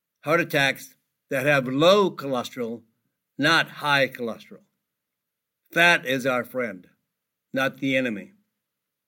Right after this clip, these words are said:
So there's much for us to learn. And a lot of good science taking place right now on natural medicines to prove that they work.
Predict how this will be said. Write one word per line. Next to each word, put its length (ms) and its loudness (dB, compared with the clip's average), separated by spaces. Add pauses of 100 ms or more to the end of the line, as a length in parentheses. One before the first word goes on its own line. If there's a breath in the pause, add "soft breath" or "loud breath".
(720)
So 140 0
there's 160 2
much 320 2
for 140 0
us 180 0
to 120 -6
learn. 440 -2 (1700 loud breath)
And 120 2
a 60 4
lot 220 6
of 140 2
good 200 0
science 500 2
taking 280 -6
place 300 -4
right 160 -2
now 320 -6 (500)
on 240 4
natural 560 4
medicines 720 -4 (760)
to 80 -6
prove 320 2
that 160 4
they 140 0
work. 500 0